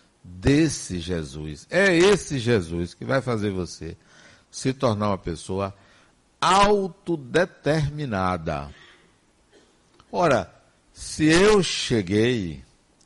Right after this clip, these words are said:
eu não vou me prevenir a você que chega pra mim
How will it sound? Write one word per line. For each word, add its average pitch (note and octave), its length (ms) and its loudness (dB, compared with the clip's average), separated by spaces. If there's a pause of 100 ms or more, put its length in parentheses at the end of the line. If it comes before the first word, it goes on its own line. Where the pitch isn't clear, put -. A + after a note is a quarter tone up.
(100)
eu G#3+ 120 0
não G3+ 160 -2
vou C3 140 0
me B2+ 140 -2
prevenir F2+ 600 -2
a E2+ 40 -2
você G2 640 -6 (1160)
que A2+ 180 -4
chega G#2+ 400 0
pra F2 240 -4
mim A2 380 -8